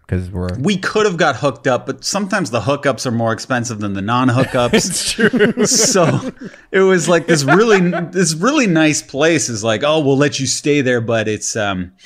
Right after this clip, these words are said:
Speaker 2: it's gonna be, instead of seven fifty a night, it'll be seven fifty for two nights." So
Speaker 1: Okay.
Speaker 2: they're giving us fifty percent off, but then you get a really nice place, like a house, for a hundred fifty a night.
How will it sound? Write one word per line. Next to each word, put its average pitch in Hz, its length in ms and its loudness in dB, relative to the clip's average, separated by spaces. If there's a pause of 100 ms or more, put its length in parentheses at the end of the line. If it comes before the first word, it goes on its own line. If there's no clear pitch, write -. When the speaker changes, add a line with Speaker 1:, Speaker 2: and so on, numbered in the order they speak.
(220)
Speaker 2:
it's - 140 -8
gonna 143 140 2
be, 120 240 0 (240)
instead 147 280 0
of 131 60 -2
seven 143 360 0
fifty 135 420 -2
a 104 40 -4
night, 110 420 -4
it'll 113 220 -6
be 113 100 -6
seven 117 360 -2
fifty 120 400 -6
for 95 180 -14
two 135 360 2
nights." - 440 -6 (300)
So 113 160 -4
Speaker 1:
Okay. 107 100 -4
Speaker 2:
they're 113 180 -4
giving 127 300 0
us 117 100 0
fifty 123 240 -2
percent 123 280 -2
off, 123 340 0
but 107 80 -10 (220)
then 135 180 4
you 131 100 4
get 123 180 2
a 117 60 0
really 143 460 2
nice 117 260 0
place, - 540 -2
like 98 80 -8
a 90 80 -6
house, 120 560 -2 (340)
for 131 160 0
a 117 60 0
hundred 147 320 2
fifty 104 320 -8
a - 20 -12
night. - 280 -12